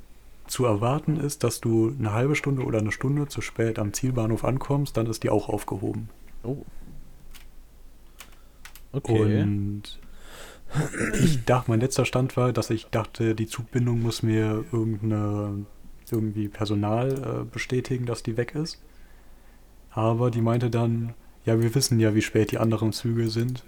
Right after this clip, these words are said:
Speaker 1: Setzen Sie sich doch einfach rein.“ So.
Speaker 2: Hm.
Speaker 1: <laughs> Weil die, die haben ja heutzutage sogar teilweise Smartphones oder so als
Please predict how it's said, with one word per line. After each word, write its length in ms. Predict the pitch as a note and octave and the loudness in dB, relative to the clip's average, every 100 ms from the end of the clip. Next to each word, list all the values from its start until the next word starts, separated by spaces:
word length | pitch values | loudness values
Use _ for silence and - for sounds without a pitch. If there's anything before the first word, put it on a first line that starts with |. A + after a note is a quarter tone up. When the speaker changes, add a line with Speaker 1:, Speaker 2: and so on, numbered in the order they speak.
| - - - - - | -18 -18 -18 -16 -2
Speaker 1:
Setzen 280 | A#2 - A2+ | 0 0 0
Sie 100 | A2+ | 2
sich 180 | A2 | 0
doch 160 | - A2 | 0 0
einfach 300 | - G#2+ G2+ | 2 0 2
rein.“ 220 | A2 G2+ - - - - | 0 0 -6 -16 -20 -16
So. 180 | - - F#2 - - - | -10 -6 -4 -4 -6 -6
Speaker 2:
Hm. 260 | G#3 G3+ A2+ - - - - - | -2 -2 -2 -8 -14 -14 -14 -14
Speaker 1:
<laughs> 580 | - A3 G3 - - - | -10 -10 -8 -10 -12 -8
Weil 140 | G#2+ | -4
die, 240 | G#2 G#2 A#2 | -2 -4 -2
die 120 | A2 | 0
haben 120 | G#2 | 2
ja 120 | A2+ G#2+ | 2 2
heutzutage 800 | A#2 A#2 - A#2 A#2 A#2+ A#2 A2+ | 2 0 0 0 2 4 2 0
sogar 540 | A#2 A#2 A2+ A2+ A2 | 0 0 0 0 -2
teilweise 560 | - A2+ A2+ A2 A2+ G#2+ | -2 -2 0 0 0 0
Smartphones 720 | - A2+ A2+ - D3 D#3+ E3 | 0 0 -2 0 0 0 0
oder 220 | D#3 D#3+ | -4 -4
so 220 | D#3 E3 | -2 -4
als 420 | D#3+ C#3 C#3+ - | -2 -4 -4 -8